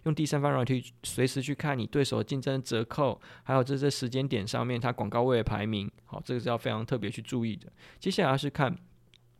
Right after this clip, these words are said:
你的 coupon，还有你自己的这个 Pride Deal，到底它有没有就是显示，因为偶尔它会发生，比方说它 delay 显示的问题，那结果你预期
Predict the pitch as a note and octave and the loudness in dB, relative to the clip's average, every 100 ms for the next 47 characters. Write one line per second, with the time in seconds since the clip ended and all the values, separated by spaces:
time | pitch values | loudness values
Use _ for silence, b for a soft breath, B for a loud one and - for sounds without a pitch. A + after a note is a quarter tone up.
0 | A#2+ A#2+ A#2 - A2+ C#3+ A#2+ A2 A2 A#2 | -4 0 0 0 0 2 0 -2 0 0
1 | A2 G2+ B2 G#2+ G2+ - F#2+ G2+ - A#2 | -2 -4 -4 -2 -4 -6 -6 -4 -4 0
2 | A#2 A2+ A2 G2 - F3+ B2 - F#2 - | 0 0 -4 -6 0 0 0 -4 -8 -2
3 | B2+ G#2 A2+ G#2 A2 G#2+ A2 G2+ F#2+ F2+ | -2 0 -2 -2 -4 -4 -4 -4 -4 -4
4 | G#2 B2+ G#2+ B B - G#3 - E3+ F#3+ | -4 -2 -2 B B -2 0 4 4 6
5 | G#2+ - D#3+ D#3 C#3+ C#3+ C#3+ C#3+ D3 B2 | 2 2 0 2 0 0 -2 -2 -2 -2
6 | C3 C3+ B2 A2+ B2 - F#2+ - A#2+ A#2 | -2 0 0 4 2 2 -6 0 0 2
7 | A2 G#2 - - E3 D3 C#3 C#3+ A#2+ G2+ | 0 -4 -8 -2 0 0 -2 0 -2 -2
8 | E3 D3 - A2 | -2 -2 -2 -4